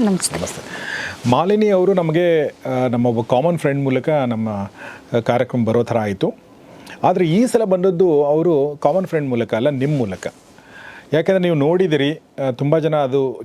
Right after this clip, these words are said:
Speaker 2: ಚೆನ್ನಾಗಿದೆ ಅಂತ ಹೇಳಿದಿರಿ, ಯೂಸ್‌ಫುಲ್ ಆಗಿದೆ ಅಂತ ಹೇಳಿದಿರಿ. ಮತ್ತೊಂದು ಸಲ ಮಾತಾಡಿಸಿ ಅಂತ ಕೂಡ ಹೇಳಿದ್ದಾರೆ.
Speaker 1: ಹೌದು.
Speaker 2: ಹೀಗಾಗಿ ನಿಮಗೆ ಧನ್ಯವಾದಗಳು ಮತ್ತು ನಿಮಗೆ ಅಭಿನಂದನೆಗಳು.
Speaker 1: Thank you, sir.
Speaker 2: <laughs> So, ಆ, ಮೇಡಮ್ ಅವರು ತುಂಬ ಚೆನ್ನಾಗಿ ಮಾತಾಡಿದರು ಮತ್ತು ತುಂಬ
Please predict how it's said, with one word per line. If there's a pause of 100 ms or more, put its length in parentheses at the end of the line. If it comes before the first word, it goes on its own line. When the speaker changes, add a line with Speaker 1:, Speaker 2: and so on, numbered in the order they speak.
Speaker 2:
ಚೆನ್ನಾಗಿದೆ
ಅಂತ
ಹೇಳಿದಿರಿ,
ಯೂಸ್‌ಫುಲ್
ಆಗಿದೆ
ಅಂತ
ಹೇಳಿದಿರಿ. (760)
ಮತ್ತೊಂದು
ಸಲ
ಮಾತಾಡಿಸಿ
ಅಂತ
ಕೂಡ
ಹೇಳಿದ್ದಾರೆ.
Speaker 1:
ಹೌದು. (140)
Speaker 2:
ಹೀಗಾಗಿ
ನಿಮಗೆ
ಧನ್ಯವಾದಗಳು
ಮತ್ತು
ನಿಮಗೆ
ಅಭಿನಂದನೆಗಳು.
Speaker 1:
Thank
you,
sir.
Speaker 2:
<laughs> (1000)
So, (260)
ಆ,
ಮೇಡಮ್
ಅವರು
ತುಂಬ
ಚೆನ್ನಾಗಿ
ಮಾತಾಡಿದರು
ಮತ್ತು
ತುಂಬ